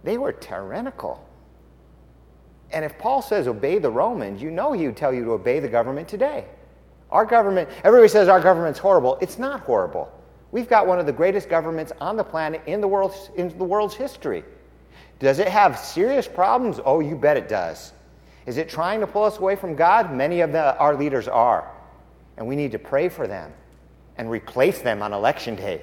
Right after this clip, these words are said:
without a doubt. But thank God that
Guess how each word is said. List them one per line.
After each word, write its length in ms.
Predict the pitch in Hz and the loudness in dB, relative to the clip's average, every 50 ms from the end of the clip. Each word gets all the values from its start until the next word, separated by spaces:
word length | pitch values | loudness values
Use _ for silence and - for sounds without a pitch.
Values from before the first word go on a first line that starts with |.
| - - - | -12 -10 -8
without 300 | 101 95 101 139 151 120 | -6 -4 -2 -2 -2 -4
a 60 | 101 | -4
doubt. 400 | - - 233 - - 110 73 - - - - - - - - - - - - - - - - _ _ _ _ _ _ _ - _ - | -4 -2 -2 -2 -2 -2 -4 -8 -14 -18 -20 -20 -20 -20 -20 -20 -20 -20 -20 -20 -20 -20 -20 _ _ _ _ _ _ _ -20 _ -18
But 240 | - - - - - | -16 -16 -16 -10 -4
thank 280 | 185 196 214 160 120 101 | -4 -4 -4 -4 -8 -6
God 380 | 117 123 147 180 160 107 95 92 - - - | -4 -2 0 0 0 -2 -2 -6 -14 -14 -10
that 180 | 127 120 110 - | -8 -8 -8 -10